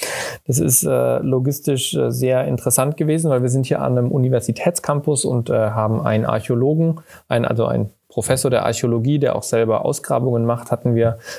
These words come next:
am Dienstag, heute hatten wir jetzt am Mittwoch, äh, einen Spezialisten fürs Alte Testament.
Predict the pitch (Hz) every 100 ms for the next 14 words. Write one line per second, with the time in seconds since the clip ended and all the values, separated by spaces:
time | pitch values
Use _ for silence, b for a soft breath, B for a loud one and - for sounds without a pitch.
0 | B - 113 110 110 110 107 107 107 104
1 | - - 180 208 - 175 156 160 - -
2 | - - - - 127 131 143 147 135 131
3 | B B B - 131 127 120 113 113 113
4 | - 110 120 127 - 123 117 - 120 117
5 | - 120 113 113 110 110 107 110 - -
6 | 120 113 117 - - 110 117 - - 151
7 | 175 175 165 160 156 147 151 151